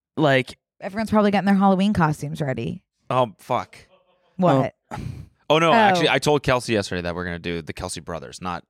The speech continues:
Speaker 3: Tra-, not Taylor.
Speaker 2: Yeah, yeah,
Speaker 1: That's
Speaker 2: yeah,
Speaker 1: funny.
Speaker 2: yeah.
Speaker 1: That's good.
Speaker 2: Yeah.
Speaker 1: Their podcast, the Kelsey Brothers podcast, I forget what it's called, is the listenership is going to be through the roof 'cause he's gonna review everything
Speaker 2: He's
Speaker 1: today.
Speaker 2: talking
Speaker 3: He already
Speaker 2: about
Speaker 3: is.
Speaker 2: Taylor today.
Speaker 3: Yeah.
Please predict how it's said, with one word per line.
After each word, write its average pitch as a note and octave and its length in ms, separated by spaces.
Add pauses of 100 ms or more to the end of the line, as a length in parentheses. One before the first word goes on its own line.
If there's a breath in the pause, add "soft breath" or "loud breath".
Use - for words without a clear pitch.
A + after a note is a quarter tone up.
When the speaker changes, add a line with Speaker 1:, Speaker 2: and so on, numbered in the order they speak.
Speaker 3:
Tra-, - 240
not A2 300
Taylor. G#3+ 160
Speaker 2:
Yeah, C#3 240
yeah, D3+ 240
Speaker 1:
That's B2+ 220
Speaker 2:
yeah, G#2+ 160
Speaker 1:
funny. A#2 540
Speaker 2:
yeah. G#2 40
Speaker 1:
That's - 220
good. C3 160
Speaker 2:
Yeah. C#3 320 (260 soft breath)
Speaker 1:
Their F#3 240
podcast, B2+ 880 (380)
the - 80
Kelsey C#3 260
Brothers A#2+ 300
podcast, A2+ 540
I - 20
forget B2+ 180
what A2+ 100
it's A2 100
called, A2 340 (540 loud breath)
is B2 280
the B2+ 140
listenership A#2+ 540
is A#2+ 100 (180)
going A#2+ 220
to A2+ 60
be A#2 80
through B2+ 300
the A#2+ 40
roof A#2 220
'cause A#2+ 160
he's A#2+ 160
gonna B2 160
review B2+ 420
everything A#2 540
Speaker 2:
He's D#4 160
Speaker 1:
today. D3 180
Speaker 2:
talking G3 220
Speaker 3:
He - 40
already C#3+ 140
Speaker 2:
about C#3 140
Speaker 3:
is. E3+ 120
Speaker 2:
Taylor C4 320
today. A3+ 580
Speaker 3:
Yeah. - 40